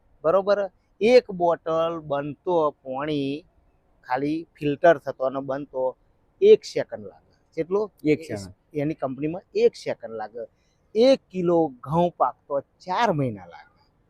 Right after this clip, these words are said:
Speaker 1: બરોબર? એની પાછળની મહેનત કેટલી હશે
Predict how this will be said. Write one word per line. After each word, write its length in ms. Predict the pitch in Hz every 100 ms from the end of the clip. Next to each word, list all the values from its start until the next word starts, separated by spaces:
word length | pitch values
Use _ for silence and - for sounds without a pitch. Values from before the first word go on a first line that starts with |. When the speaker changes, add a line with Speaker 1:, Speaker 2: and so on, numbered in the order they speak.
| _ _ _
Speaker 1:
બરોબર? 320 | 127 147 156 156 _ _
એની 280 | 160 160 190
પાછળની 520 | 185 143 - 160 160
મહેનત 420 | 135 123 135 202 -
કેટલી 380 | - 127 143 135
હશે 220 | 120 139